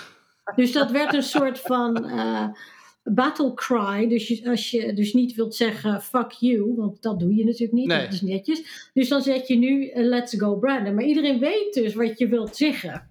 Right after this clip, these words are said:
Speaker 2: Ah.
Speaker 1: En dat vind ik dan ook weer zo'n, zo'n laagje. Zeg dan gewoon wat je wilt zeggen.
Speaker 2: Dat zijn er,
Speaker 1: Zeg
Speaker 2: ja.
Speaker 1: dan gewoon op je t-shirt,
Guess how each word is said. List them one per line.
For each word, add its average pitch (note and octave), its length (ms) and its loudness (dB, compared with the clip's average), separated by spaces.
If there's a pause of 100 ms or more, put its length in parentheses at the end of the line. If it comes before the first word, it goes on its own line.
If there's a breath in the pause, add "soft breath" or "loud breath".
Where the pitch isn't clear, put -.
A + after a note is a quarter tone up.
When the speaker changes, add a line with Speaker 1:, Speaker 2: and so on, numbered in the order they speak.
(120)
Speaker 2:
Ah. D3 440 -2 (160)
Speaker 1:
En C#4 100 2
dat C#4 180 0
vind D#4 140 0
ik C4 100 0
dan C4+ 180 0
ook C#4 200 -2
weer C#4 140 2
zo'n, B3 240 0
zo'n A3 260 0
laagje. B3 880 -2 (160)
Zeg - 300 0
dan B3+ 140 2
gewoon G#3 380 0
wat A3+ 200 2
je C#4 80 2
wilt F#4 200 -2
zeggen. F3+ 340 -2
Speaker 2:
Dat - 180 -10
zijn D#3+ 140 -4
er, D3 280 -6
Speaker 1:
Zeg G3 100 -2
Speaker 2:
ja. E3 80 2
Speaker 1:
dan G#3 160 0
gewoon C4+ 420 2
op C#4 160 -2
je E4 120 2
t-shirt, C#4 760 0